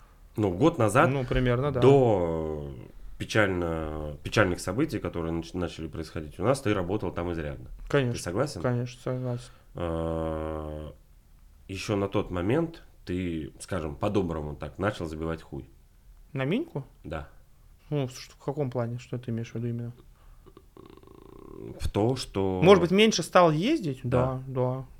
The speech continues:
Speaker 2: конечно.
Speaker 1: Когда
Speaker 2: Но
Speaker 1: нужно было, не получалось.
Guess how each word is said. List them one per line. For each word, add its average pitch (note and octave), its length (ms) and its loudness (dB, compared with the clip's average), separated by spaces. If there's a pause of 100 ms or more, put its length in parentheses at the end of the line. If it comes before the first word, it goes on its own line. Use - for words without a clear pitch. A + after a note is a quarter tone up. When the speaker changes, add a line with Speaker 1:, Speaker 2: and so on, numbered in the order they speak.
(120)
Speaker 2:
конечно. B2 400 -4 (360)
Speaker 1:
Когда F3 200 -2
Speaker 2:
Но E3 160 10
Speaker 1:
нужно D3 220 8
было, G#2 440 4
не F#2+ 160 0
получалось. F2+ 640 -4